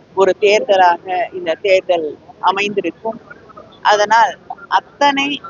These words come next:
எதிர்க்கட்சிகளும் இணைந்து ஒரு வேட்பாளரை தேர்ந்தெடுத்து நிறுத்தியிருக்கிறோம். அத்தனை எதிர்க்கட்சிகளிடமும் கருத்து கேட்கப்பட்டு,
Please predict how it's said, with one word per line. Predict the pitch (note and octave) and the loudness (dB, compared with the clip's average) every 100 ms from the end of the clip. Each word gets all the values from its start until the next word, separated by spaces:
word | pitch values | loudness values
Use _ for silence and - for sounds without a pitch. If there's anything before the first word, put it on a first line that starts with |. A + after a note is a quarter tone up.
| - | -4
எதிர்க்கட்சிகளும் | F#3 G3+ - A3 - G3+ F#3+ G3 A#3 A#3 - F#3+ | 0 0 0 -2 -2 -2 -2 -2 -6 -10 -10 -6
இணைந்து | G3+ A#3 B3+ A#3+ C4+ D4 - - | -2 -2 -2 -2 -2 -2 -6 -6
ஒரு | F#3+ F#3 | -2 -2
வேட்பாளரை | F#3 G3 - F#3 F3 F3 G#3 - _ - - | 0 0 2 2 2 -4 -8 -12 _ -10 -4
தேர்ந்தெடுத்து | G3 G3 G3+ F3 E3+ - G#3+ - - - - - - _ - - - - | -2 -2 -2 0 -2 -4 -6 -6 -12 -20 -20 -20 -20 _ -20 -20 -16 -2
நிறுத்தியிருக்கிறோம். | A3+ A3+ A3 G3+ F3+ F#3+ G3 B3+ - - - - - - - _ C6+ C6+ - - - - - - | -2 -2 -2 -4 -4 -4 -4 -4 -8 -20 -20 -20 -20 -20 -20 _ -20 -20 -20 -20 -20 -20 -20 -6
அத்தனை | - G#3+ C#4 B3+ A#3 F#3+ F3 | -2 0 0 -2 -4 -6 -8
எதிர்க்கட்சிகளிடமும் | G3+ G#3 C4 A#3+ - G#3 G3 F#3+ G#3+ A#3+ C4 | -6 -4 -2 -2 -2 -2 2 2 0 -4 0
கருத்து | F#3 A#3+ - B3 | 2 2 -2 -4
கேட்கப்பட்டு, | G#3 F#3 - - F3+ - A#3 | -2 -2 -2 0 0 0 0